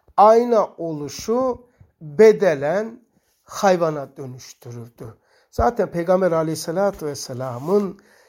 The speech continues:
e, dedesi de öyle oldu ya Abdullah şeyinde. E, ona o çocuğum şey olursa, e,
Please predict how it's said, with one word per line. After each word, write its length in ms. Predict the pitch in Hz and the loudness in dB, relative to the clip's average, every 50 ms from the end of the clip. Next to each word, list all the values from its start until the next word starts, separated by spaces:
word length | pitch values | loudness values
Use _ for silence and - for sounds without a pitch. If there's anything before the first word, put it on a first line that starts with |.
| _ _ _ _ _ - | _ _ _ _ _ -12
e, 80 | 160 147 147 143 147 147 143 135 131 | -8 -8 -6 -6 -8 -8 -10 -8 -6
dedesi 580 | 147 143 131 151 156 147 - - - 196 160 156 | -6 -4 -2 -2 -4 -4 -4 -6 -6 -8 -6 -6
de 260 | 147 135 - - _ | -6 -6 -6 -8 _
öyle 320 | - 127 120 117 117 120 120 | -10 -8 -8 -8 -6 -6 -6
oldu 360 | - - 131 131 139 165 214 | -6 -8 -10 -10 -8 -4 -2
ya 260 | 233 214 151 - - - | 0 0 0 -2 -4 -10
Abdullah 680 | - - _ _ - - 120 117 120 113 110 113 - - _ - | -14 -14 _ _ -14 -12 -12 -10 -12 -12 -12 -12 -14 -18 _ -20
şeyinde. 640 | - - - 123 120 123 127 - - - 120 - _ _ _ _ _ _ _ _ _ _ _ _ _ _ _ _ _ _ _ - - - - - _ _ _ - - | -20 -18 -16 -16 -16 -16 -18 -18 -16 -16 -16 -18 _ _ _ _ _ _ _ _ _ _ _ _ _ _ _ _ _ _ _ -20 -20 -20 -20 -20 _ _ _ -6 -4
E, 560 | 131 131 131 127 127 127 123 123 127 139 - _ _ _ _ _ _ _ _ _ - | -2 -2 -2 -2 -4 -6 -6 -8 -10 -12 -14 _ _ _ _ _ _ _ _ _ 0
ona 540 | 170 160 160 170 185 180 170 160 - - _ - | 2 4 4 6 4 4 4 2 0 -4 _ -16
o 140 | - 156 139 | -16 -16 -16
çocuğum 580 | - - - 147 131 147 156 151 151 143 - 151 | -14 -12 -12 -10 -8 -8 -8 -8 -8 -10 -14 -18
şey 180 | - - 160 147 | -12 -8 -6 -6
olursa, 420 | 143 147 165 165 160 - - 131 | -6 -6 -8 -8 -10 -10 -12 -12
e, 60 | 127 | -12